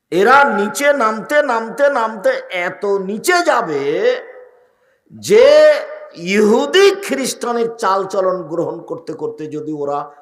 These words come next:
মায়ের সাথে জেনা করে, তো এরাও করবে।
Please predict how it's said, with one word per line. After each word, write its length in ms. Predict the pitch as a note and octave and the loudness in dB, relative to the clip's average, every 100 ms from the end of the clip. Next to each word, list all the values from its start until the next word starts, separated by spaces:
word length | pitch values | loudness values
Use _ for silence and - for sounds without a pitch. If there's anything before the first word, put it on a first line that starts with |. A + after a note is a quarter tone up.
| _ | _
মায়ের 500 | B2+ A#2 A2+ D#3 F3+ | -18 -14 -8 -4 -4
সাথে 360 | - D#3+ C#3 C3+ | -6 -12 -12 -12
জেনা 340 | B2 B2+ B2 | -10 -10 -12
করে, 200 | B2+ C3+ | -12 -12
তো 140 | B2 | -12
এরাও 280 | A#2+ A#2 A#2 | -10 -8 -10
করবে। 420 | - F2 - - | -12 -18 -20 -20